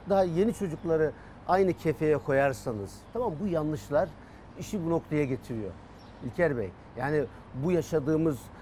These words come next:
yani bize siyasetçilerin, bizi yönetenlerin bize yaşattıklarının da bu işte bir so-, e, şeyi var, katkısı var maalesef bu olup bitenlerde. Dolayısıyla bir defa önce bunları düzeltmemiz lazım.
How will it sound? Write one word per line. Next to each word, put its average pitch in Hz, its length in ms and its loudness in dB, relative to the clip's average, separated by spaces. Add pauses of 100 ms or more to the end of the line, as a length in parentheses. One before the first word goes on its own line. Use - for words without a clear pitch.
(200)
yani 120 280 0
bize 151 160 2
siyasetçilerin, 143 920 0
bizi 143 160 -4
yönetenlerin 170 760 2
bize 151 140 2
yaşattıklarının 170 880 0
da 185 180 2
bu 147 80 2
işte 143 260 -6
bir 135 60 -2
so-, - 360 -6
e, 127 60 -2
şeyi 135 280 0
var, 110 140 2 (400)
katkısı - 540 -6
var 120 120 2
maalesef 120 500 -2 (100)
bu 131 120 -4
olup 120 200 -6
bitenlerde. 107 600 -4 (360)
Dolayısıyla 240 380 0
bir 190 40 0
defa 214 200 4
önce 165 300 2
bunları 165 240 2
düzeltmemiz 147 560 0
lazım. 104 240 -2